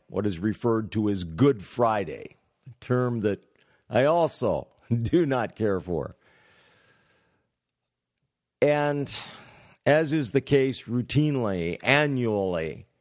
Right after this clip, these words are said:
the dates are wrong, thanks to the calendars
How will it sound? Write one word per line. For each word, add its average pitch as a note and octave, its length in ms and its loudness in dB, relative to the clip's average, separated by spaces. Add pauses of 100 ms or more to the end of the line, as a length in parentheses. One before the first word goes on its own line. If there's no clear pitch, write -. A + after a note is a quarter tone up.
(340)
the G#2 200 2
dates - 720 0 (340)
are G#2 140 2
wrong, F#2 600 0
thanks A2 520 -2
to A2+ 440 -2 (400)
the - 100 2
calendars G#2 1000 0